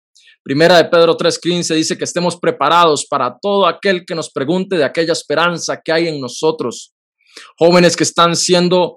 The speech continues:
llamados al servicio, prepárense, adiéstrense en el Señor, en la capacidad, en el llamado. Tienes un poder maravilloso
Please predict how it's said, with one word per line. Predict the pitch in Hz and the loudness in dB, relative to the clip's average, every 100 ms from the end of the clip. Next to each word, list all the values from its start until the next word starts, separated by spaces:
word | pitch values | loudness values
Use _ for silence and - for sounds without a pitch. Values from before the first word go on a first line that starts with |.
| _ | _
llamados | 120 143 160 170 165 165 | -4 0 4 4 4 0
al | 143 | -2
servicio, | 143 143 175 175 185 - | -4 0 0 0 -4 -2
prepárense, | 147 - 170 170 156 135 104 - _ _ - | -2 2 4 4 -2 -8 -10 -14 _ _ -4
adiéstrense | 147 151 175 190 180 151 139 | 0 2 2 2 -2 -2 -4
en | 139 | -4
el | 139 | -4
Señor, | 127 135 156 165 - _ _ - - | -6 -2 0 0 -2 _ _ -20 -12
en | 143 147 151 | -6 -4 0
la | 151 143 | -2 -2
capacidad, | 156 156 147 143 151 165 185 151 | -4 -4 -6 0 2 4 2 -2
en | 151 | -6
el | 139 | -4
llamado. | 131 147 165 160 156 - _ _ | -2 2 4 4 0 -6 _ _
Tienes | 156 185 196 196 - - _ _ - | -2 0 2 0 -4 -14 _ _ -2
un | 202 214 | 0 2
poder | 202 196 208 208 | 4 6 4 2
maravilloso | 165 165 160 143 185 - 123 | 0 2 2 4 2 2 -4